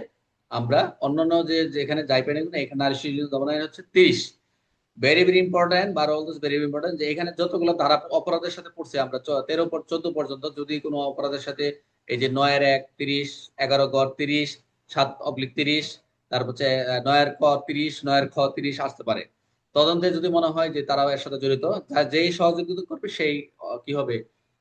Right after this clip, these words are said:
আহ, অপরাধে সহায়তা করছিল গণ্য হবে। এখানে যেটা বলছে যে কেন, আহ, যে কোনো অপরাধ সংগঠন কোনো প্ররোচনা দেয়, যোগান দেয়, প্ররোচনার ফলে যদি অপরাধ সংগঠিত হয়,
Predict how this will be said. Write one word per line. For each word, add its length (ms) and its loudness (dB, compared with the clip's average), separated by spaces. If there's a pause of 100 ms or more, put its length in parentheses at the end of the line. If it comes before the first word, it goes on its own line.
(480)
আহ, 240 -2
অপরাধে 380 -2
সহায়তা 320 2
করছিল 280 -6
গণ্য 200 -2
হবে। 240 -10
এখানে 320 -2
যেটা 220 0
বলছে 480 -8
যে 320 -6 (240)
কেন, 160 0
আহ, 100 0 (560)
যে 200 0
কোনো 240 -4
অপরাধ 200 -2
সংগঠন 460 -2
কোনো 200 -2
প্ররোচনা 460 0
দেয়, 340 2 (280)
যোগান 380 2
দেয়, 260 6
প্ররোচনার 520 -4
ফলে 220 -2
যদি 200 -4
অপরাধ 260 0
সংগঠিত 400 0
হয়, 300 2